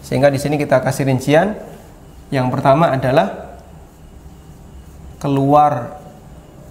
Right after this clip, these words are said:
dari syariat seratus persen secara keseluruhan. Maka ini tertolak seratus persen. Fa huwa mardudun bil kulliyah, maka dia tertolak seratus persen.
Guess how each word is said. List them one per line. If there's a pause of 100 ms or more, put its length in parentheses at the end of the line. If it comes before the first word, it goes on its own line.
(180)
dari (920)
syariat (1200)
seratus
persen (480)
secara
keseluruhan. (1400)
Maka
ini
tertolak (340)
seratus
persen. (240)
Fa
huwa
mardudun
bil
kulliyah,
maka
dia
tertolak
seratus
persen.